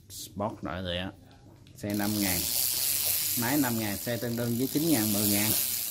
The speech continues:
Đây. Nó so với con số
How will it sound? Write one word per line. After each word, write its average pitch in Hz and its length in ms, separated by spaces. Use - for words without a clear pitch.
Đây. 107 220
Nó 113 200
so 107 280
với 117 100
con 110 220
số 123 560